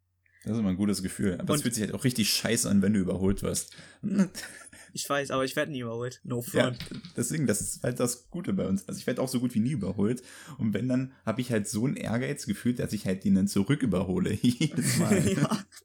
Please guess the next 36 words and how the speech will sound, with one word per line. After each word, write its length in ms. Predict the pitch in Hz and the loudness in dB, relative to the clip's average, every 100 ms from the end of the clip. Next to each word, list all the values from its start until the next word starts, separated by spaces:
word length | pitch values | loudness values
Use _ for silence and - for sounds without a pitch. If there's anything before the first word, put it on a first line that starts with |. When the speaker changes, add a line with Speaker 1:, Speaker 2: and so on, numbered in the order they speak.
| _ - | _ -2
Speaker 2:
kenn 320 | 240 220 214 | 0 2 0
ich. 120 | 208 | -2
Speaker 1:
Das, 200 | 120 123 | -4 -6
<laughs> 280 | - 170 - | -2 0 4
das, 380 | 180 - - - | 2 0 -10 -2
das 360 | - - - - | -2 -2 -4 -2
kann 140 | 127 | 0
ich 120 | 127 | 2
gar 200 | 123 120 | 4 4
nicht. 160 | 135 113 | 4 6
Nee, 180 | 107 101 | 6 6
das 240 | 98 - - - | 2 -2 -14 -6
passt 240 | - 117 127 | -4 0 2
mir 100 | 113 | 4
nicht, 340 | 123 120 - | 4 2 -2
dass 140 | - - | -6 0
der 140 | 104 | 2
mich 100 | 98 | 4
jetzt 160 | 95 101 | 2 0
überholt. 480 | 98 92 95 87 - - - | 0 0 0 -2 -10 -10 -2
Speaker 2:
Auf 100 | 175 | 2
jeden 140 | 202 | 2
Fall, 100 | 202 | 2
der 120 | 175 | 2
Snowboardfahrer 540 | 180 196 214 185 175 - | 4 2 2 0 -2 -2
fährt 180 | 185 - | -4 -2
vor 160 | 170 | -2
mir. 240 | 202 247 - _ _ | -2 -4 -8 _ _
Es 180 | - - | -10 -6
war, 200 | 139 - | -4 -6
rechts 300 | 151 147 220 | -6 -2 0
standen 200 | - 240 | 0 0
Leute, 180 | 226 214 | -2 -2
links 180 | 185 202 | -2 0
standen 220 | 147 127 | 0 0
Leute. 360 | 120 127 190 | 0 0 -2